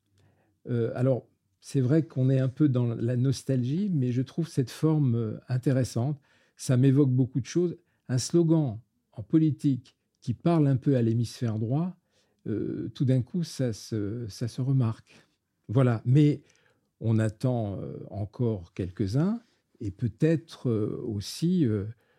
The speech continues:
euh, celui du président sortant, s'il est candidat. On verra s'il nous refait le coup de génie du En Marche ou si, euh, on est sur autre chose.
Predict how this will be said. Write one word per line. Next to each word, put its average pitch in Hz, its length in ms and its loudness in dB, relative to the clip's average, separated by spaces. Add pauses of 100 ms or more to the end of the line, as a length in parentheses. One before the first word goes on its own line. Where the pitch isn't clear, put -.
(260)
euh, 107 640 -8
celui 107 460 -2
du 101 420 -6 (440)
président 107 420 -2
sortant, 185 640 -4 (140)
s'il - 340 0
est 117 80 2
candidat. 113 640 -2 (360)
On 107 80 -8
verra 107 340 -2
s'il 104 680 -6
nous 104 120 -8
refait 101 420 -4
le 98 360 -4
coup 120 180 -4
de 101 60 -4
génie 110 480 -2
du 95 180 -4
En 101 120 -2
Marche 139 500 -4
ou 98 320 -6
si, 104 400 -8
euh, 95 240 -10 (140)
on 85 120 -8
est 104 100 -4
sur 85 220 -10
autre 87 200 -8
chose. 110 400 -10